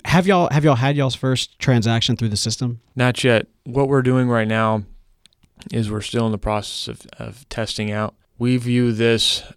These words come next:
Speaker 2: differently than a, we did a, before this, we did a, um, application for small business loyalty called Get Punch.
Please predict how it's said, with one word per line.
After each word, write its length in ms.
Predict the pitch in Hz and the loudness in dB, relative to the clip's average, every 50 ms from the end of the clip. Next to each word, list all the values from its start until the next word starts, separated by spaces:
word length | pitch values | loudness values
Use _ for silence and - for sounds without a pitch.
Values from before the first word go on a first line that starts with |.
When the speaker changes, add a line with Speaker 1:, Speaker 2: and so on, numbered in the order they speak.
| - 110 | -10 -4
Speaker 2:
differently 520 | 107 123 120 - 127 117 117 110 110 110 | -4 -4 -2 -2 -4 -4 -2 -2 0 0
than 160 | 107 107 104 | 0 0 -2
a, 120 | 101 101 92 95 - - | -2 -4 -4 -6 -10 -8
we 180 | - 120 123 | -4 -2 -2
did 220 | 120 120 135 135 123 | 2 2 2 4 4
a, 280 | 117 110 107 104 98 - _ _ _ _ - - - _ - | 4 2 2 0 -2 -6 _ _ _ _ -20 -20 -20 _ -2
before 360 | 120 120 113 - 131 127 123 | -2 0 0 2 4 4 6
this, 280 | 117 113 110 107 - - | 8 6 6 4 4 2
we 100 | 117 113 | 2 4
did 180 | 110 113 110 | 4 4 6
a, 280 | 104 104 101 101 101 101 | 6 6 4 4 2 2
um, 380 | 98 95 95 95 95 - - - | 0 -2 -2 -4 -6 -8 -10 -10
application 580 | - 110 104 98 - 101 - - 104 98 - 98 | -6 -4 -4 0 0 -2 0 0 0 0 -2 -4
for 140 | - - 101 | -6 -8 -8
small 240 | - - 101 98 95 | -4 -2 0 0 0
business 260 | 95 101 92 - - 98 | 0 -2 -2 -2 -2 0
loyalty 340 | 98 98 95 95 - 101 | 0 0 0 -2 -4 -8
called 260 | 95 - - 107 95 98 | -8 -6 -8 -8 -6 -6
Get 160 | - 107 - | -6 -4 -2
Punch. 380 | - - 104 104 101 - - | 0 0 0 0 -2 -6 -12